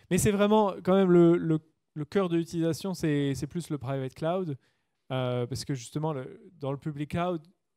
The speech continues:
tous les public cloud essaient de faire l'illusion que c'est infini en fait. Donc quand ils arrivent à quatre-vingts pour cent de charge, bah, ils vont commencer à acheter les machines suivantes pour, euh, rester, euh, à un niveau, euh,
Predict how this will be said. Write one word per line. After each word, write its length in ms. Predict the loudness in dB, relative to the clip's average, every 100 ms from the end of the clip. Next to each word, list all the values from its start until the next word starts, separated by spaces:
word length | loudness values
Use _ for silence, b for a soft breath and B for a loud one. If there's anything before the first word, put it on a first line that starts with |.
| _ _ -20 -16
tous 100 | -4
les 120 | -2
public 260 | 0 -2 0
cloud 240 | 0 -2
essaient 160 | -2 -4
de 60 | -4
faire 180 | -2
l'illusion 640 | 0 -2 -2 -4 -2 -2 -4
que 460 | 0 2 2 0 _ _ _ _ _
c'est 120 | -2
infini 440 | 0 0 -2 -4 -4
en 40 |
fait. 240 | -8 -14 _ _ _ _ -6
Donc 120 | -4
quand 120 | 0
ils 120 | 2 2
arrivent 220 | 2 0
à 320 | 0 -2 -2
quatre-vingts 300 | -4 -2 -2
pour 140 | -2 -4
cent 100 | -4
de 80 |
charge, 300 | 0 0 0
bah, 100 | 0
ils 140 | -2 -2
vont 160 | -6
commencer 320 | -8 -8 -6 -6
à 80 |
acheter 240 | -6 -2 -2
les 80 | 0
machines 240 | -2 -6
suivantes 340 | -4 -4 -4
pour, 320 | -4 -6 -2 -2
euh, 260 | -2 -2
rester, 480 | -4 -4 -4 -2 0
euh, 300 | -2 -4 -8
à 100 | -8
un 180 | -8 -8
niveau, 500 | -8 -4 -2 -2 -2
euh, 500 | -4 -6 -8 -12 -14